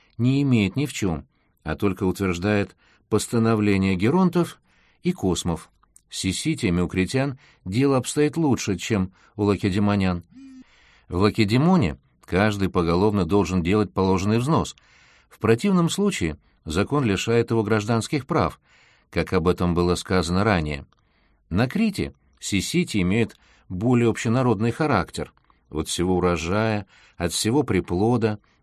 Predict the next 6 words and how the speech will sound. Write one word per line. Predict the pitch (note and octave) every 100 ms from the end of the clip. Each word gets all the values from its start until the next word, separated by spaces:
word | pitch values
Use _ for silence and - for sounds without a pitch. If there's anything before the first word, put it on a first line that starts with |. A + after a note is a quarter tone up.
| E2
от | E2+
всех | - F3+
доходов, | B2 G2 - B2+ C#3 B2+
получаемых | - G#2+ G#2 C3 A#2 G#2+ G#2
государством, | G#2 - A#2+ D#3+ D#3+ - E2 D2 _ _ _ _
и | G2 F#2+ F#2+